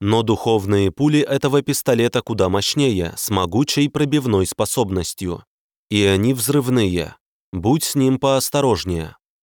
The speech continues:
Пистолет питается от твоей духовной силы, и снаряды в нем не иссякнут,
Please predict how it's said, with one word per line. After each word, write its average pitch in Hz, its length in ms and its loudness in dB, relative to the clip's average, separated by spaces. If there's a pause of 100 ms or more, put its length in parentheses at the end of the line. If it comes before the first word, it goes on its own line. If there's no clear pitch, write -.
(580)
Пистолет 98 580 2
питается 135 680 2
от 127 100 -4
твоей 127 420 2
духовной 107 640 0
силы, 131 460 0
и 117 220 -6
снаряды 117 580 2
в 127 80 -4
нем 120 300 2
не 120 180 2
иссякнут, - 720 -4